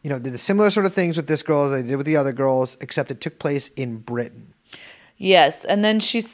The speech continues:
Speaker 2: they said that whatever took place in Britain was above the age of consent in the U K. Then she was brought to the U S, but what happened, what she claims happened in the U S,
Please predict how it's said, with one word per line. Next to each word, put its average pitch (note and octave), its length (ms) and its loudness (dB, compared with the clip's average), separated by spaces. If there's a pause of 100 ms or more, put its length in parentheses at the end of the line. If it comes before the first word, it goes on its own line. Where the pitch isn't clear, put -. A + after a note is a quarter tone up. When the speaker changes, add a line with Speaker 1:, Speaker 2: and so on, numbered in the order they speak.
Speaker 2:
they G#3+ 160 4
said B3+ 360 2
that G3+ 280 6
whatever G3+ 360 4
took - 240 -8
place G3+ 300 2
in F#3 140 0
Britain D3+ 400 2
was D#3 240 4
above D#3+ 400 4
the F3 160 4
age D#3+ 220 4
of D#3 120 -4
consent C#3 580 -4
in C#3+ 100 -8
the C#3 100 -4
U C#3 160 -6
K. D#2 420 -2
Then D#3+ 540 4
she - 180 -4
was E3+ 160 -2
brought G3 460 4
to - 120 -12
the F#3+ 120 -2
U E3+ 200 2
S, - 580 -2 (340)
but E3 80 -2
what E3 160 4
happened, F#3 560 2
what D3+ 80 -2
she - 140 -8
claims A3 340 0
happened F3+ 340 0
in E3 120 -8
the D#3+ 80 -2
U D3+ 180 0
S, - 420 -2